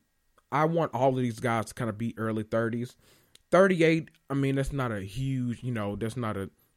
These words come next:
twenty-year age difference. It's only eight years, so, or three years, actually, for my max. So, I mean, if they wanted to cast her, I'd be really happy with that, too. And she's already what I call Marvel approved.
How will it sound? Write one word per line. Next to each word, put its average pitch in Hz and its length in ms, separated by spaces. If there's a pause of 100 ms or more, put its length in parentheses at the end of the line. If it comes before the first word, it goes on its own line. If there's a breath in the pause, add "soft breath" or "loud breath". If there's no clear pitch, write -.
(180)
twenty-year 113 680 (400)
age 117 320
difference. 104 320
It's - 60
only 113 260
eight 101 160
years, 98 380
so, 90 300 (240 soft breath)
or 113 140
three 147 240
years, 117 260
actually, 107 240
for 113 80
my 98 140
max. 104 380
So, 98 260 (400 soft breath)
I 139 80
mean, 143 240
if 123 80
they 156 120
wanted 139 260
to - 40
cast 123 380
her, 127 240 (120)
I'd 110 180
be 113 80
really 110 200
happy 107 180
with 104 120
that, 101 180
too. 117 280
And 123 200
she's 123 200
already 117 340
what 107 160
I 110 80
call 110 320
Marvel 110 480
approved. 127 540